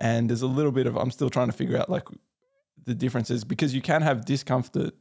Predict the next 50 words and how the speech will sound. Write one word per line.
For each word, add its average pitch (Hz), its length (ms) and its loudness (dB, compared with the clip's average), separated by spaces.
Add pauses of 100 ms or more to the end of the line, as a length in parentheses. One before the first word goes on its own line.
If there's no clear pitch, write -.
uncomfortable 123 560 0
things 123 300 -2
that - 180 0
are 135 260 2
bad 117 300 2
for 135 140 0
you. 131 120 2
But - 320 -2 (440)
generally, 139 440 2
when 123 80 2
we 123 60 2
th-, - 180 -6
when 117 140 0
we 113 40 0
think 120 200 -2
of - 100 -6
discomfort, 120 560 -2
there's 120 180 0
also, 123 520 0 (160)
if - 120 -4
you 123 100 2
wanna 120 180 2
improve - 400 0
and 208 120 -2
grow, 208 180 0
you 156 180 0
have - 200 -4
to 175 140 -4
be 143 280 -4 (100)
uncomfortable - 580 -4
as 131 120 -8
well. - 300 -4 (580)
So 113 180 2
how 127 100 6
does 127 120 2
that 127 120 4
sound 120 260 0
to - 80 -2
you - 80 2
in - 80 2
terms - 280 -2
of 165 100 -4
a 160 60 -8
scale 170 300 -2
from 139 260 -4
pleasure, 131 360 2
comfort, - 540 -2 (320)
balance, 110 580 0 (220)
discomfort, - 560 -4 (260)
pain? 127 320 -4